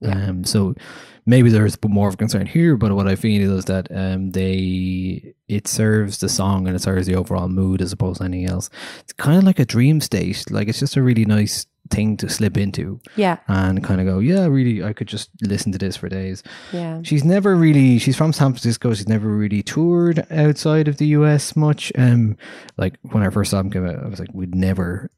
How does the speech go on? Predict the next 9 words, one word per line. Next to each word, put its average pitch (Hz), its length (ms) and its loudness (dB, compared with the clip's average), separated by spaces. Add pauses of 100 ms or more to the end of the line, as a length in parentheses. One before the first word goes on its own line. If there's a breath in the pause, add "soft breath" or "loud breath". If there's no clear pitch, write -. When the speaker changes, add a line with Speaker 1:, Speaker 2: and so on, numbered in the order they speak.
(120)
Speaker 2:
hear 95 400 -2
of 90 80 -8
her. 92 240 -6
But 123 180 -4
now 156 260 4
she's 139 180 0
on 131 120 2
City 123 240 -2
Slang, 113 580 0